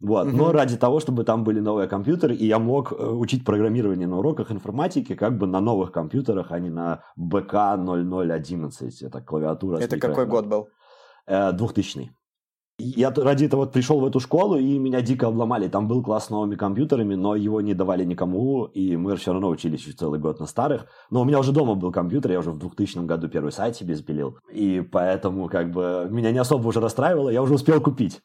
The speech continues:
Speaker 1: <laughs>
Speaker 2: Поэтому у тебя стаж уже больше двадцати лет, да?
Speaker 1: Ну, типа того, я ещё писал код на листике в-,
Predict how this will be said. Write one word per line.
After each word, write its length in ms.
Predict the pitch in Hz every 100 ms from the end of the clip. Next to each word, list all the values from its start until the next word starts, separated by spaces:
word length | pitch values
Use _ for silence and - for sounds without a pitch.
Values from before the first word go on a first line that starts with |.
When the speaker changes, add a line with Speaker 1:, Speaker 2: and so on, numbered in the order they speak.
| -
Speaker 1:
<laughs> 580 | 123 139 135 - _
Speaker 2:
Поэтому 280 | - 113 117
у 20 |
тебя 160 | 113 120
стаж 360 | - 131 123 127
уже 180 | 113 113
больше 320 | 113 117 123
двадцати 380 | 113 113 - 123
лет, 240 | 117 104
да? 220 | 95 113 131 _ _
Speaker 1:
Ну, 180 | 113 156
типа 220 | 156 156
того, 240 | 165 160 113
я 120 | 113
ещё 180 | 120 127
писал 380 | - 123 156 151
код 180 | 175
на 140 | 143 127
листике 480 | 151 190 - - 123
в-, 140 | -